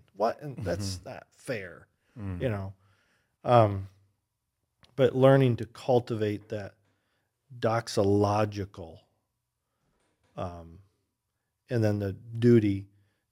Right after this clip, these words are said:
Speaker 1: you know, I think that is some of what the, you know, Doctor Beeke talks about with the experiential preaching, not just the doctrinal,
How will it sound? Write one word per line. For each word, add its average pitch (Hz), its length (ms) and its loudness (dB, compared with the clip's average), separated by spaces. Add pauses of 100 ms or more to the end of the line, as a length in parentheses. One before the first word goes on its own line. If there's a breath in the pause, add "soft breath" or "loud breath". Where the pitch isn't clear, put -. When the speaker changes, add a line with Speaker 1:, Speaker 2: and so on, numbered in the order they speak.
Speaker 1:
you 117 80 -8
know, 110 40 0
I 104 40 -2
think 107 220 -6
that 110 200 0
is 113 180 -4
some 120 360 2
of 107 220 0
what 110 240 -6
the, 98 360 -8 (200)
you 101 120 -20
know, 98 220 -18 (460)
Doctor 104 300 -8
Beeke 101 360 -8
talks 101 260 -10
about 95 160 -10
with 98 80 -14
the 98 80 -12
experiential 101 1160 -6 (260)
preaching, 95 460 -16 (220)
not 104 200 -14 (140)
just - 460 -12
the 104 100 -12 (180)
doctrinal, 95 760 -18